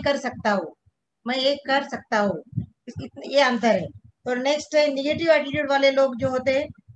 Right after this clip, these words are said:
समस्याओं के बारे में सोचते हैं। जो negative attitude वाले लोग क्या होते हैं, समस्या के बारे में सोचते हैं,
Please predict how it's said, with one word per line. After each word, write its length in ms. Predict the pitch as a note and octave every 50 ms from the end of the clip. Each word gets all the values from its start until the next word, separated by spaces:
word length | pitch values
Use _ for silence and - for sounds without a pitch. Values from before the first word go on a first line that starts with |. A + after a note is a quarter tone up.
| _ _ _ _ _ _ _ _ _ _ - -
समस्याओं 540 | B3+ B3+ C4+ C#4 C4+ - D#4 D4+ D4+ D4 D4+
के 80 | D4+
बारे 280 | B3+ C4 C4 C4+ C4 C4
में 140 | C4+ C#4+ C#4+
सोचते 440 | - C4+ B3+ B3 B3+ - - A3+ G#3
हैं। 280 | F#3 - - _ A2 - _ _ _ _ -
जो 60 | B3
negative 420 | A#3 A#3+ B3+ B3+ C#4 - D4 C#4+
attitude 240 | C#4 C4+ C#4 C#4 C#4
वाले 220 | C4+ C4+ C4+ C4
लोग 140 | B3+ C4 C4
क्या 180 | C4 - C4+ C4
होते 240 | B3+ C4 - D4 D4
हैं, 100 | E4+ - - - - - -
समस्या 500 | - - B3 B3 C4+ C#4 C#4 - D4 C#4+
के 140 | C#4+ D4+ C#4
बारे 220 | C4 B3+ B3+ C4
में 120 | C#4 D4+
सोचते 480 | C#4+ - D#4 D4+ D4 D4 - - C#4+ A3+
हैं, 120 | F#3+ D#3+